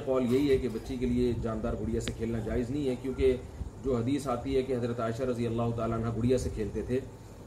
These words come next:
تو، اے، بعض، بہت سے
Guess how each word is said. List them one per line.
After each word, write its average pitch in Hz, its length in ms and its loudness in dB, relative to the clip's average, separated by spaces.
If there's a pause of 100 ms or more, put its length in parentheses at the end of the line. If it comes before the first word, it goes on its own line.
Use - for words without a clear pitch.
(180)
تو، 139 460 4
اے، 113 920 -2 (600)
بعض، 131 340 0 (140)
بہت 135 160 2
سے 151 100 0